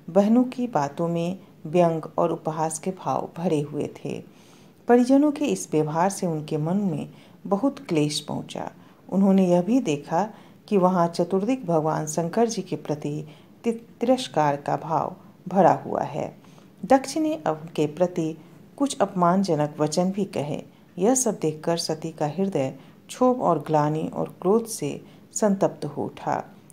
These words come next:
उन्होंने सोचा कि भगवान शंकर की बात न मानकर और यहाँ आकर उन्होंने बहुत बड़ी गलती कर दी है और अपने पति भगवान शंकर के इस अपमान को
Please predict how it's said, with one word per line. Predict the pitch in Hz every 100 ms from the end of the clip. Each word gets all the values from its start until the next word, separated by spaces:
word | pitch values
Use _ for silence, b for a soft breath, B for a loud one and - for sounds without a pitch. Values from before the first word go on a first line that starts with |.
| -
उन्होंने | 190 185 180 165
सोचा | - 202 202 147 135
कि | - 156
भगवान | 180 165 160 156
शंकर | 156 160 214 226
की | 220
बात | 190 147 143 -
न | 156
मानकर | 185 208 151 143 135 143 139 B B B
और | 180
यहाँ | 185 202 233 214
आकर | 143 - 143
उन्होंने | 147 156 151 151 147 B B - 185
बहुत | 202 262 -
बड़ी | 139 135
गलती | 139 123 156
कर | 151 120
दी | 120 123
है | - 131 - - - _ - - _ - - - - - B B B B 233
और | 262
अपने | 247 247 254
पति | 202 180 202 196
भगवान | 165 156 151
शंकर | 151 175 190 247
के | 247 165
इस | 156 165
अपमान | - 165 190 208
को | - 151